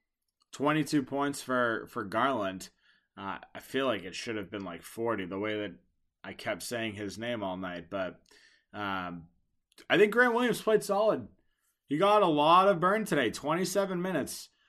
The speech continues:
And this is a game where Ime Udoka really went to the bench a lot. And I tweeted this earlier. His rotations confuse the hell out of me. Because we'll go games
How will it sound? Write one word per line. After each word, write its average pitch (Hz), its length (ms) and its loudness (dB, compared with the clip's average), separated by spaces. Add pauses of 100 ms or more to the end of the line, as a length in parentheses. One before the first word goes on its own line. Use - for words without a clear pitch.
(140)
And 127 100 -2
this 180 180 2
is 220 100 -4
a 214 80 6
game 190 360 0
where 135 380 2
Ime 156 260 -2
Udoka 135 580 0
really 139 400 2
went 131 320 -2
to 139 120 -8
the 123 100 -4
bench 117 580 -6 (540)
a 123 100 -2
lot. 113 520 0 (560)
And 135 120 0
I 156 120 4
tweeted 220 340 -6
this 202 180 4
earlier. 127 580 0 (680)
His 240 300 2
rotations 131 880 -2
confuse 139 1040 2
the 113 140 -4
hell 104 280 -4
out 87 160 -6
of 87 80 -12
me. 73 220 -16 (760)
Because 127 300 2
we'll 180 240 6
go 226 220 4
games 123 960 -4